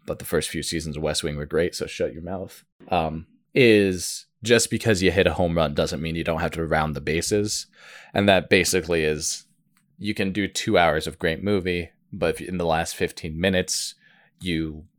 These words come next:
don't do what you're supposed to do as a movie maker, people are gonna remember it as a flawed movie.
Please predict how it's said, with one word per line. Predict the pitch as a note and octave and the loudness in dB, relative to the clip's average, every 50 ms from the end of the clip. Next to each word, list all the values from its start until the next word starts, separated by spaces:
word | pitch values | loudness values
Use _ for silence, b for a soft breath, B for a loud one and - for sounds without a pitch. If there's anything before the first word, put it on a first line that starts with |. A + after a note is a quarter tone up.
| - - - - - _ _ | -20 -20 -20 -20 -20 _ _
don't | - F2 E2 E2+ E2 - _ | -2 0 0 0 -4 -8 _
do | - F2+ E2+ E2+ | -4 -2 -2 -2
what | D#2 D#2+ D#2+ D#2 | 0 0 -2 0
you're | E2 E2 - | -2 -4 -4
supposed | - - - - E2+ D#2 - | -6 -6 -4 -4 -4 -4 -4
to | - | -10
do | - - F2+ E2+ E2+ E2+ E2+ - | -6 -2 -2 0 0 0 -2 -2
as | - D#2+ E2 D#2+ D#2+ D#2 | -2 0 0 0 0 -4
a | E2+ E2 | -6 -6
movie | D#2 E2 G2 G2+ F2+ F#2+ F2+ | -2 0 0 0 0 -2 -2
maker, | E2+ F2+ F2 E2+ - - F2+ F2 D#2+ - - b b b b b b b b b b b b _ | -2 -2 -2 -2 -2 -2 -2 -2 -2 -4 -10 b b b b b b b b b b b b _
people | - - G#2+ F2 F#2+ F#2 | -4 -2 -2 2 2 2
are | E2 | 2
gonna | D#2 F2 E2+ D#2+ | 2 0 -2 0
remember | D#2 D#2+ D#2+ D2+ D2 D2 D#2 | -2 0 -2 -2 0 0 0
it | D2 | 0
as | D2+ D2+ E2 | 0 -2 -4
a | D2+ | -6
flawed | - - D#2+ C#2+ B1+ C2+ C#2+ | -6 -4 -4 -4 -4 -4 -4
movie. | F2 F#2+ F#2+ F2 E2 D#2 - | -2 -2 -2 -2 -4 -8 -10